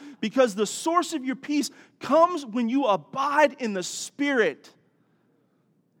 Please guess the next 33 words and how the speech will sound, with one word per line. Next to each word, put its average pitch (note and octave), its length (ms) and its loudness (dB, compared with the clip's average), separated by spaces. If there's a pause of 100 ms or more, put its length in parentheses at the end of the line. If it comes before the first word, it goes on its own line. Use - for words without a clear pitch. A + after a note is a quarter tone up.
(160)
And A3 120 0
if A#3+ 160 4
all D#4+ 220 8
you're F4+ 180 2
doing D4 400 2
is G3 160 -4
looking D#4+ 400 -4
through D4 160 -4
your C4 140 0
natural C4+ 480 0
eyes A#3+ 240 6
at G#3 80 -4
the G#3 80 -4
circumstances D4+ 800 -6
of B3 160 -2
your G#3 160 0
life C#4+ 300 4 (200)
or G3+ 120 2
the G3+ 80 0
circumstances C#4+ 800 -4
of A#3+ 80 2
this G#3+ 160 -2
world, D4 400 6 (200)
you C4+ 300 4
cannot C4+ 580 0
expect - 600 0
to G#3+ 100 -4
have A3+ 420 4 (120)
peace. - 580 -12 (320)
But G#3+ 120 6
when D4 380 4
you F4+ 140 4
begin B3 680 0